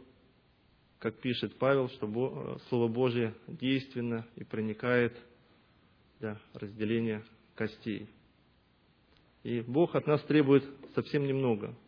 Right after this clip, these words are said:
только доверять, верить Ему и быть послушными. И Он готов нас принять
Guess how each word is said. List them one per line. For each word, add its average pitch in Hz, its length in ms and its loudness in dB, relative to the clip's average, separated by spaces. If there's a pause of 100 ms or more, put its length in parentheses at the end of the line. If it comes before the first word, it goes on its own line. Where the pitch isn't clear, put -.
(320)
только 113 180 -6
доверять, 135 540 4 (560)
верить 131 460 0
Ему 127 300 -4 (460)
и 107 60 -10
быть 120 240 -2 (320)
послушными. - 800 -10 (4000)
И 131 60 0
Он 160 120 4
готов 160 340 6
нас 143 160 6 (680)
принять 147 520 6